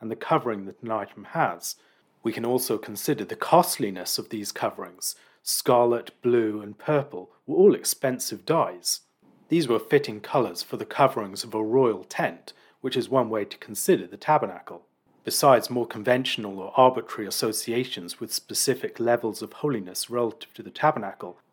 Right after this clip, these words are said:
should we seek for further symbolic connections to these colours, we could consider some natural possibilities. First, the colours seem to have some sort of order or priority,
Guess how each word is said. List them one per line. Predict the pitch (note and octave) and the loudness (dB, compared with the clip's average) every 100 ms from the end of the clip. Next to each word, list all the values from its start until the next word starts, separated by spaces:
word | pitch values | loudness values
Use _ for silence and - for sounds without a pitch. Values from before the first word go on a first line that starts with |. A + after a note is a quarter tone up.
| _ _ | _ _
should | - A2+ | -2 0
we | A2 | 2
seek | G#2+ - A#2+ - | 2 2 2 -2
for | - G#2+ | -8 -10
further | - C3+ A#2+ G#2 | -2 2 2 2
symbolic | - A#2 G#2+ B2 A2 - | -2 -4 0 0 0 -4
connections | - A2 - - - F2 - | -4 -2 -2 -4 -10 -10 -12
to | A2 | -12
these | G2+ F#2+ | -10 -10
colours, | - C3 E2+ E2+ - _ _ _ _ - | -2 -2 -2 -8 -12 _ _ _ _ -2
we | F3 | 2
could | F3 - | 2 0
consider | B2 G#2 - B2+ F2+ | -4 -2 2 2 0
some | - A2 | -6 -2
natural | A#2+ A#2+ - G2+ | 0 -2 -6 -10
possibilities. | - A#2 - - D3+ C#3 - F2 - - _ _ _ _ | -6 -6 -4 -2 0 0 -4 -8 -6 -8 _ _ _ _
First, | - F#3 G2+ - | 6 6 6 -2
the | |
colours | C#3 F#3+ E3 A2 | -4 2 4 2
seem | - D#3 C3 | 0 -2 -2
to | A#2+ | -2
have | C#3 A#2 | 0 0
some | - B2 G#2+ | 0 -2 -4
sort | - G#2+ | -4 -4
of | G#2+ - | -6 -2
order | B2+ C3 A#2+ G2 | 4 4 2 -6
or | G2 | -10
priority, | - A#2 A2+ B2+ A#2 F2+ F2 | -6 2 6 6 4 -4 -10